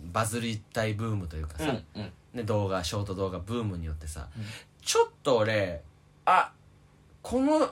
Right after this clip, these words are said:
Speaker 1: あの動画とか、ああいうハプニング映像とかに、
Speaker 2: うん。
Speaker 1: ガチのもあるんだろうけど、
Speaker 2: うん。
Speaker 1: 外国の人たちが、
Speaker 2: うん。
Speaker 1: ナチュラルじゃなくて、それをちゃんと再現しに行ってるというか、状況を起こしに行ってるような動画とかも見受けられんのよ。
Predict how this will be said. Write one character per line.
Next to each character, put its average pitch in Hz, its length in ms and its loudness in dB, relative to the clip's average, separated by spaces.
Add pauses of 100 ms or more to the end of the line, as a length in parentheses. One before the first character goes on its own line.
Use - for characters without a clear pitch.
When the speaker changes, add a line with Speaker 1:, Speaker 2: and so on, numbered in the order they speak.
(140)
Speaker 1:
あ 214 140 4
の 254 160 4
動 240 260 4
画 240 140 0
と 220 120 -6
か、 135 160 2
あ 127 180 0
あ 156 60 4
い 175 100 2
う - 20 0
ハ 175 120 -4
プ 190 160 -6
ニ 202 120 -2
ン 202 80 -4
グ 202 80 -2
映 208 80 -2
像 147 140 -6
と 110 100 -10
か 87 320 -6 (380)
に、 139 320 -2 (340)
Speaker 2:
う - 20 -14
ん。 113 40 -4
Speaker 1:
ガ 233 120 6
チ - 140 -2
の 156 140 0
も 95 320 -6 (100)
あ 139 140 2
る 139 100 0
ん 113 80 -4
だ 101 80 -2
ろ 101 120 -2
う 95 100 -8
け 92 80 -12
ど、 143 400 2
Speaker 2:
う 123 80 -4
ん。 110 240 -2 (1080)
Speaker 1:
外 247 220 6
国 240 260 -2
の 233 80 0
人 226 140 -6
た 185 120 2
ち - 120 -12
が、 87 300 -4
Speaker 2:
う 120 40 -4
ん。 107 200 -4 (220)
Speaker 1:
ナ 233 180 4
チ 240 140 -4
ュ - 20 -4
ラ 131 120 2
ル 104 60 -2
じ 95 80 -8
ゃ 90 40 -10
な 92 140 -8
く - 100 -16
て、 80 320 -10 (320)
そ - 180 -2
れ 254 80 6
を 240 60 4
ち 240 100 -2
ゃ 240 40 -2
ん 233 40 -4
と - 80 -6
再 247 300 4
現 247 200 -2
し 131 120 -6
に 107 80 -2
行 98 60 -6
っ - 20 -18
て 104 120 -6
る 92 80 -6
と 87 100 -12
い 82 40 -10
う 80 40 -10
か、 78 260 -10 (200)
状 226 200 8
況 240 180 2
を 151 80 4
起 147 60 -6
こ 269 100 0
し 254 140 0
に 123 100 -4
行 98 80 -4
っ - 20 -16
て 107 200 -8
る 104 60 -4
よ 101 100 -4
う - 20 -6
な 90 120 -10
動 139 240 0
画 143 120 2
と 120 100 -4
か 131 60 -4
も 104 120 -4
見 120 200 0
受 165 80 -4
け 175 140 0
ら 170 80 2
れ 170 80 -2
ん 120 120 -6
の 87 60 -8
よ。 76 80 -10